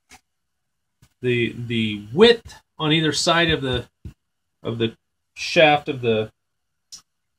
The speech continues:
handle will need to be big enough that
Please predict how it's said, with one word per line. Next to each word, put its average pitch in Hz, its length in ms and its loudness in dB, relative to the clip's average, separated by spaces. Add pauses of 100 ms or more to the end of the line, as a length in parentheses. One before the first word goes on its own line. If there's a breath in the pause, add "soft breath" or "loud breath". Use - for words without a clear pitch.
(240)
handle 139 500 0 (1120)
will 143 160 0
need 170 180 4
to 165 60 0
be 165 140 2
big 185 240 4
enough 170 300 4
that 147 300 0